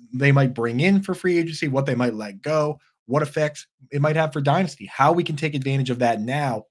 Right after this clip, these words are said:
before everything comes crashing down, or these guys get the opportunity and their, you know, their value goes through the roof, right? Last week, we looked at the N F C South. All those articles are up. There's a video up on that. Thank you guys for checking that out. Thank you guys for tuning in live here. If you have any questions, things you wanna throw in,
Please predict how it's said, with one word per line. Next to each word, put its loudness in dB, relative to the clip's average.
before -2
everything 0
comes -4
crashing -4
down, 2
or 2
these 0
guys 4
get -2
the 2
opportunity 2
and 2
their, 2
you -4
know, -2
their -2
value 2
goes -4
through -10
the -12
roof, -18
right? -4
Last 2
week, -2
we -4
looked -4
at -4
the -6
N 0
F 2
C -6
South. -6
All 0
those 0
articles 0
are -6
up. -4
There's -4
a -6
video 2
up -2
on -6
that. -2
Thank -2
you 0
guys 0
for -10
checking -4
that -6
out. -2
Thank 0
you -2
guys 2
for -6
tuning 2
in 4
live 0
here. -2
If -12
you 2
have 4
any 2
questions, 0
things 0
you 0
wanna 4
throw 2
in, 2